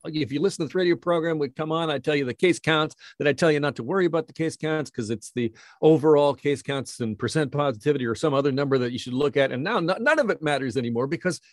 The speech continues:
well, th-, the case counts are irrelevant. The percent positivity is irrelevant.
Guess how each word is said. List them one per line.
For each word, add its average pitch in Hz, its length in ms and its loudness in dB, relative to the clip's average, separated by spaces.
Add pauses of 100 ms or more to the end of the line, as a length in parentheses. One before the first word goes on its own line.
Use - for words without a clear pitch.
(280)
well, 202 200 2
th-, 170 200 -8
the 160 120 0
case 202 220 2
counts 185 460 -2
are 143 260 2
irrelevant. 160 600 0
The 123 60 -16
percent 131 300 -4
positivity 143 720 -2
is 117 160 0
irrelevant. 123 800 0